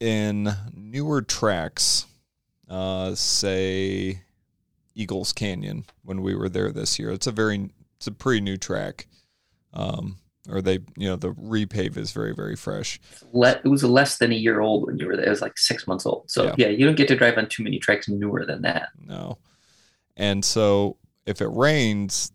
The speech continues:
Speaker 1: the rain line's not gonna be a whole lot different because
Speaker 2: Right.
Speaker 1: the track still has a bunch of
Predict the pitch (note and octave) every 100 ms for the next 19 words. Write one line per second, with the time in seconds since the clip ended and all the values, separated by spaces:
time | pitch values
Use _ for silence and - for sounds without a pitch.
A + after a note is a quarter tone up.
0 | - G2 G2 C3+ G#3 G3 E3+ C#3+ - C3
1 | C3 B2+ A#2 G#2+ G2+ A#2+ A2 G#2 G#2 -
2 | A2 - - - _ _ _ _ G#2 G2
3 | G#2 F#2+ F#2+ F#2+ - - _ G2 F#2+ F#2+
4 | - - A2+ A#2 - - - A2 G2+ G2
5 | G2 G2 G2 - - - - - G#2 G#2+
6 | - G2 F#2 F#2 -